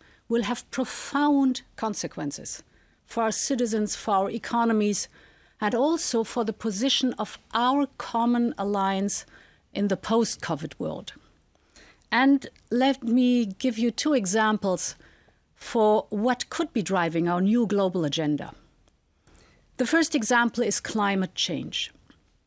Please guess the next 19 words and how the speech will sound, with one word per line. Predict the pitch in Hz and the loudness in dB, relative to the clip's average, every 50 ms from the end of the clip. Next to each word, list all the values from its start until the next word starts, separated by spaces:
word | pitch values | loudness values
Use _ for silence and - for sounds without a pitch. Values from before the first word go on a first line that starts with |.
| _ _ _ _ _ _ _ _ _ _ _ _ _ _ - | _ _ _ _ _ _ _ _ _ _ _ _ _ _ -12
Climate | - - 240 262 285 302 302 311 - | -4 0 2 2 4 4 4 4 2
change | - - - 233 226 226 226 220 196 - - - | 0 0 0 0 0 0 0 0 -2 -4 -6 -6
is | - 208 196 170 156 170 - - - | -4 -4 -4 -4 -4 -8 -10 -10 -10
the | - 160 160 165 240 247 269 269 247 - - - | -10 -10 -6 -2 0 0 0 0 -2 -6 -10 -8
looming | 196 175 190 202 226 254 277 277 262 262 254 247 233 233 220 - | -4 -2 0 2 4 4 6 6 6 6 4 4 2 0 -2 -4
crisis | - - - 196 190 190 180 - - 185 170 - - | -8 -6 -2 -2 0 0 -2 -2 -4 -4 -4 -4 -6
behind | - - 180 160 135 160 156 156 151 - | -8 -6 -6 -4 -2 0 0 0 0 -2
covid. | - - 147 - 139 - - - - - _ _ _ _ _ - - - - - - - _ _ _ _ _ _ | -4 -8 -6 -6 -8 -10 -12 -14 -20 -20 _ _ _ _ _ -20 -20 -20 -20 -20 -20 -20 _ _ _ _ _ _
And | - 196 202 | -4 -2 0
the | 202 220 | 2 2
loss | 233 262 311 320 - 311 | 4 4 4 2 2 0
of | 262 208 208 | 0 0 0
biodiversity | 220 214 220 214 202 190 190 180 180 190 214 - - - 190 - - 160 - | 0 0 2 2 0 0 0 0 -2 -2 -2 -2 -2 -4 -6 -6 -6 -6 -4
is | - 202 190 | -4 -2 -2
a | 214 | 0
main | 214 214 214 220 226 240 262 269 277 285 294 294 294 269 190 | 2 2 2 2 2 2 2 2 2 4 4 4 4 2 2
driver | 170 202 220 220 233 240 254 226 240 226 | 0 -2 -2 0 0 0 0 0 -2 -4
of | 208 - - | -4 -6 -8
today's | - 220 185 208 208 208 233 240 - - | -8 -6 -4 -2 -2 -2 -2 -2 -4 -8